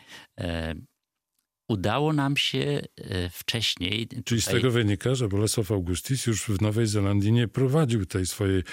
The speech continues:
Speaker 2: fotograficznej działalności.
Speaker 1: E, trzeba powiedzieć przede wszystkim o tym, że z-, no, jakby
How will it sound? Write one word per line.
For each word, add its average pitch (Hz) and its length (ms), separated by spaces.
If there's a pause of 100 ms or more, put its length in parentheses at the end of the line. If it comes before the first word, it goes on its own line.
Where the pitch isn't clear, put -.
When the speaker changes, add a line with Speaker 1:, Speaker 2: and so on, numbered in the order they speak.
(120)
Speaker 2:
fotograficznej 107 840
działalności. 85 680 (420)
Speaker 1:
E, 104 400 (1200)
trzeba 160 500 (160)
powiedzieć 131 380
przede 123 220
wszystkim 117 420
o 113 160
tym, 120 340
że 101 180 (580)
z-, - 320 (1000)
no, 117 100 (280)
jakby 104 260